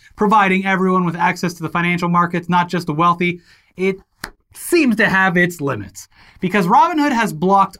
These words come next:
all purchases of stock for GameStop, A M C, BlackBerry, Bed Bath and Beyond, Express, Koss, Naked Brands, and Nokia. Now, you can sell, but you can't buy.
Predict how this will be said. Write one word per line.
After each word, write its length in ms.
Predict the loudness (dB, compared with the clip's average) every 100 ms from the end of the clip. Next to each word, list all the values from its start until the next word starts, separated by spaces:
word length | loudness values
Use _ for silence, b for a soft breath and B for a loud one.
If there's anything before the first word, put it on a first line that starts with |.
| 0
all 300 | 4 4 2
purchases 540 | 0 -2 0 -4 -4
of 100 | -4
stock 400 | -4 2 2 2
for 160 | -4 -4
GameStop, 640 | 0 0 -2 2 4 4 0 b b
A 200 | 0 2
M 100 | 0
C, 400 | -2 -2 -2 -4 b b
BlackBerry, 800 | 2 2 2 0 -2 0 -4 -6 _ -4
Bed 240 | -2 0
Bath 240 | 2 0 2
and 100 | -2
Beyond, 420 | 0 0 -2 -4 _
Express, 720 | -8 -8 -6 0 2 0 -4 _ _
Koss, 480 | 2 4 4 0 -8 _ -2
Naked 380 | 0 0 -2 -2
Brands, 380 | 0 0 -2 -6 _
and 360 | -2 0 -2 -6 -4
Nokia. 560 | 0 0 0 -2 -2 -8 _ _ b b
Now, 80 | -10
you 140 | -10
can 180 | -10 -12
sell, 560 | -4 2 4 4 0 -4 _ _ _ _ 0
but 240 | 0 2
you 100 | -4
can't 340 | 0 0 0
buy. 480 | 2 2 4 2 -4